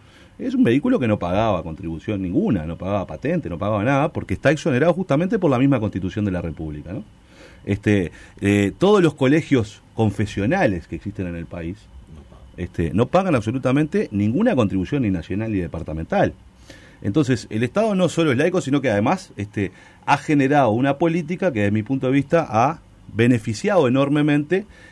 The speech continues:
el desarrollo de los, de las diferentes, de los diferentes cultos y, y religiones. En este caso, por supuesto, la Iglesia Católica, que es la más grande,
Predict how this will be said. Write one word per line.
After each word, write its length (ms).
el 180
desarrollo 680
de 100
los, 300
de 120
las 100
diferentes, 600
de 80
los 80
diferentes 320
cultos 380
y, 240
y 120
religiones. 480
En 60
este 160
caso, 240
por 140
supuesto, 380
la 60
Iglesia 320
Católica, 480
que 60
es 40
la 80
más 160
grande, 360